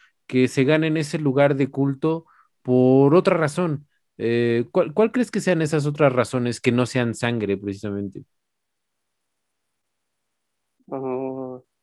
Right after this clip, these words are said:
Speaker 2: mm, bueno, en, por ejemplo, una, una de las más, de las más claras, por ejemplo, ¿no? Eh, de las más conocidas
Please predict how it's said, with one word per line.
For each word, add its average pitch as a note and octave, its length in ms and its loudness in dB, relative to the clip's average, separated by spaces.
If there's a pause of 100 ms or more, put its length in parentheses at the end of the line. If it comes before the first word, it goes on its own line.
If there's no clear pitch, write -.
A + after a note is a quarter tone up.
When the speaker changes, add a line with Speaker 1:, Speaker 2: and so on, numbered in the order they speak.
(1080)
Speaker 2:
mm, C#3 360 -6
bueno, C#3 480 0
en, C3+ 680 -10 (340)
por C#3+ 200 -2
ejemplo, E3 1500 0 (360)
una, D#3 600 -2
una D3+ 320 -2
de D3+ 100 0
las A#2+ 120 -4
más, C#3 500 -4 (880)
de C#3+ 100 -8
las A#2+ 120 -10
más D3 200 -8
claras, C#3 400 0
por B2+ 160 -2
ejemplo, C3 500 -6
¿no? C#3 480 -8
Eh, A#2+ 320 -12 (160)
de B2+ 120 -4
las B2+ 100 -2
más C#3+ 160 -6
conocidas D3 960 -4